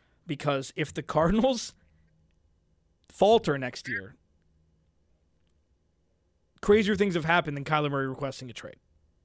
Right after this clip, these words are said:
We've seen it. And I'm not saying it's gonna happen. Relax, okay?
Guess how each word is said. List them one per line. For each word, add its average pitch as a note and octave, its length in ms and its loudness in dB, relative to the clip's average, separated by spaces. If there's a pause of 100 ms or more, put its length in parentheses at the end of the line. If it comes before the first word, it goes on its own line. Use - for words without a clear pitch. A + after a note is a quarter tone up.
(200)
We've F3 180 2
seen G#3+ 300 4
it. - 220 -10 (260)
And F#3 100 4
I'm G3+ 80 4
not A#3 180 4
saying B3 200 4
it's A#3 120 -2
gonna A#3+ 140 2
happen. G3+ 360 4 (260)
Relax, F3+ 720 4 (320)
okay? E3+ 380 2